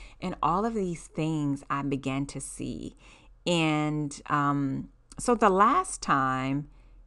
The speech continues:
something happened to R B G and the world was posting about it,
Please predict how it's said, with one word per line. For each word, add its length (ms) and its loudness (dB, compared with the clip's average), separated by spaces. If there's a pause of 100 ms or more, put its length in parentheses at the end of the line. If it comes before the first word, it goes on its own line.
(380)
something 440 2
happened 340 0
to 100 -2
R 200 0
B 160 0
G 360 -4
and 160 -2
the 60 0
world 320 0
was 160 -8
posting 400 4
about 320 -4
it, 160 -8